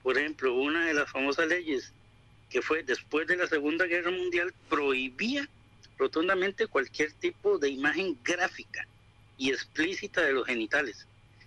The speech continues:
Por esa razón, entonces, fue que se insertan distorsiones o le ponen rayitas encima de los genitales para, para ocultar así lo, eh,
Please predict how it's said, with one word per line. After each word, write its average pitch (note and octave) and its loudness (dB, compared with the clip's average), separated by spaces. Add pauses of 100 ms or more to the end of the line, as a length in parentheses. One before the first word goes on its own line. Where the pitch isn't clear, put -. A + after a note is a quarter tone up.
(280)
Por C#3 2
esa C#3+ 0
razón, F#3 0
entonces, D#3 0
fue D3 0
que C#3 0 (120)
se B2+ -2
insertan C#3+ 0 (240)
distorsiones D#3+ -2 (440)
o C#3 2
le C3+ 2
ponen D#3+ 0
rayitas C#3 -2
encima C3+ 0
de D#3 2
los B2+ 0
genitales C3+ -2 (1120)
para, A#2+ 0 (340)
para A#2 2
ocultar C#3+ -2
así F3 0
lo, A2+ -2
eh, A2 -6